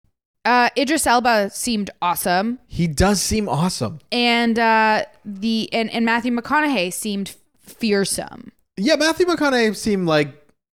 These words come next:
Speaker 2: to me, fine.
Speaker 1: He really reminded me in this weird way of, like, it was like Matthew McConaughey as Christopher Walken.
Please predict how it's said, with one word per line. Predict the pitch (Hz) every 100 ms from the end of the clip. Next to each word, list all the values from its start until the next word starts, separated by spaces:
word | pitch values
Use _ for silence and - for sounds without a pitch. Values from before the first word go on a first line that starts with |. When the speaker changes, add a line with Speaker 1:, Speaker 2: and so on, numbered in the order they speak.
| _ -
Speaker 2:
to | 175
me, | 175 180 170
fine. | - 117 85 - 123 -
Speaker 1:
He | -
really | 277 311 415 494
reminded | 330 254 269
me | 269
in | 240
this | 220
weird | 214 220 226
way | 208 196 202 208 -
of, | 185 190 185
like, | 190 196
it |
was | 196 220
like | 226 202
Matthew | 208 208 262
McConaughey | 247 - 196 196 214 214 214 220 - _ _ _ _ _ -
as | 196 196 196 196 196 180 - _ _
Christopher | - 196 - 185
Walken. | 175 165 143 - 95 208